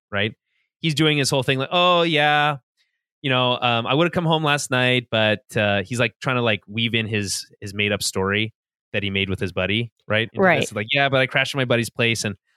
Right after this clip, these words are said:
Speaker 1: I was over on the other side of town, so I just figured I'd stay there. And I'm, you know, I've been trying to get home all day. It's just been really hard."
Speaker 2: Yeah.
Speaker 1: Right.
Speaker 2: <laughs>
Speaker 1: Um, so he does come off as very believable when he does that stuff, right? I think, I think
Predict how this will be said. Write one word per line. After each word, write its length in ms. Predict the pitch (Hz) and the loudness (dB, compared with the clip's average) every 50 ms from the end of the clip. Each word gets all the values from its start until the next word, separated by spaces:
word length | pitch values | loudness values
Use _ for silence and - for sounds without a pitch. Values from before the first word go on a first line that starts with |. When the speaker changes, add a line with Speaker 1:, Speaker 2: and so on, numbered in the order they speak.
| _ _ - | _ _ -2
Speaker 1:
I 80 | 131 | 0
was 100 | 139 131 | 2 2
over 120 | 147 151 147 | 2 4 4
on 140 | 151 143 | 4 4
the 60 | 143 143 | 4 2
other 100 | 139 135 | 2 2
side 200 | - - 135 127 | 2 2 0 0
of 60 | 123 | 0
town, 340 | - - 127 127 127 123 117 | 0 0 0 2 0 0 0
so 100 | - 117 | -2 -2
I 20 | |
just 160 | 120 120 - | -2 -2 -2
figured 200 | - 127 117 117 | -2 0 0 0
I'd 100 | 113 107 | 0 0
stay 220 | - - - 113 110 | -2 -2 0 0 2
there. 220 | 110 110 110 107 | 2 2 2 2
And 80 | 101 101 | 2 0
I'm, 80 | 101 - _ _ _ _ _ _ _ _ | -2 -4 _ _ _ _ _ _ _ _
you 60 | - 131 | -2 -2
know, 40 | 131 | 0
I've 60 | 139 | 0
been 80 | 151 139 | -2 -2
trying 180 | - - 180 226 | 0 2 2 4
to 60 | 220 | 4
get 120 | 147 131 | 4 4
home 180 | 113 135 139 131 | 2 2 2 2
all 80 | 120 110 | 0 2
day. 260 | 98 156 175 143 113 | 2 4 4 4 2
It's 60 | 107 117 | 0 -2
just 140 | 123 - | -6 -6
been 80 | - 120 | -4 -2
really 160 | 127 131 131 | 0 0 0
hard." 320 | 123 143 175 180 110 87 - - | 0 0 0 0 -2 -2 -2 0
Speaker 2:
Yeah. 260 | 240 254 - 240 208 220 - | 2 2 2 2 0 -2 0
Speaker 1:
Right. 160 | - 107 - - | 2 2 2 2
Speaker 2:
<laughs> 40 | - - - - - - - - - _ _ _ _ _ - | 0 -4 -4 0 0 0 0 0 -2 _ _ _ _ _ -2
Speaker 1:
Um, 440 | 110 110 104 104 101 98 98 90 - _ _ _ _ _ _ - _ | 0 0 2 0 0 -2 -6 -10 -12 _ _ _ _ _ _ -18 _
so 400 | - - 127 113 110 104 101 - _ _ _ _ - - - _ _ _ _ | -4 0 0 2 2 0 -2 -6 _ _ _ _ -18 -18 -18 _ _ _ _
he 160 | - - 202 | -10 -6 -4
does 240 | 190 165 240 277 294 | 0 2 2 2 2
come 180 | - - 247 208 | 0 -2 0 2
off 200 | 185 190 180 - | 2 2 2 0
as 100 | 156 127 | 0 0
very 300 | 113 135 131 127 127 123 | 2 2 2 2 2 0
believable 600 | 104 90 107 104 107 110 104 101 82 92 87 85 | -2 -2 -4 -2 -2 -2 -2 -4 -4 -4 -6 -6
when 100 | 85 82 | -6 -8
he 80 | 95 98 | -10 -8
does 220 | 90 92 90 87 | -8 -8 -8 -8
that 160 | 90 80 78 _ _ - | -8 -10 -10 _ _ -18
stuff, 340 | - - 92 87 - - _ _ _ - | -14 -14 -12 -14 -14 -18 _ _ _ -12
right? 100 | 90 90 | -10 -8
I 60 | 90 | -8
think, 200 | - - 62 - | -8 -10 -8 -8
I 80 | 92 95 | -6 -6
think 260 | - 117 104 - | -4 -6 -6 -6